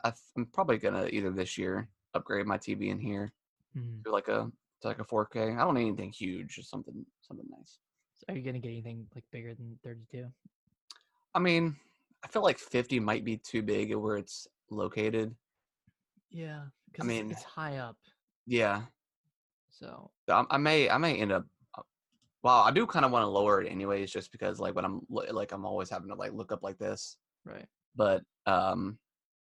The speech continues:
Speaker 1: so yeah, I'll, I'll probably get, like, maybe, like, a forty inch.
Speaker 2: That'd be pretty good.
Speaker 1: But,
Speaker 2: Like a
Speaker 1: I mean, 'cause, I
Speaker 2: four K
Speaker 1: mean,
Speaker 2: forty
Speaker 1: yeah,
Speaker 2: inch.
Speaker 1: like I said, I mean, where it's at, it's,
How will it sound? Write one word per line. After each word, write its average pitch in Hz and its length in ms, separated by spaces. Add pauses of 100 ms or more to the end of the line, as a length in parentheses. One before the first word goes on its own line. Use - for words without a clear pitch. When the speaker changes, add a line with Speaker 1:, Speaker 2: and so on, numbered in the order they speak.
(160)
Speaker 1:
so 101 140
yeah, 110 80
I'll, 156 240
I'll 160 60
probably 151 240
get, - 120
like, 87 160
maybe, 80 180
like, - 160
a - 40
forty - 580
inch. - 400 (640)
Speaker 2:
That'd 269 100
be 220 80
pretty 123 180
good. 131 320
Speaker 1:
But, 180 160 (100)
Speaker 2:
Like 123 140
a 113 120 (320)
Speaker 1:
I - 40
mean, 175 100
'cause, 170 200
I - 60
Speaker 2:
four 165 120
K - 0
Speaker 1:
mean, 151 160
Speaker 2:
forty 123 160
Speaker 1:
yeah, 135 60
Speaker 2:
inch. 131 80
Speaker 1:
like 127 160
I 131 40
said, 107 220
I 107 40
mean, 104 160 (140)
where 117 140
it's 107 140
at, 104 200
it's, - 420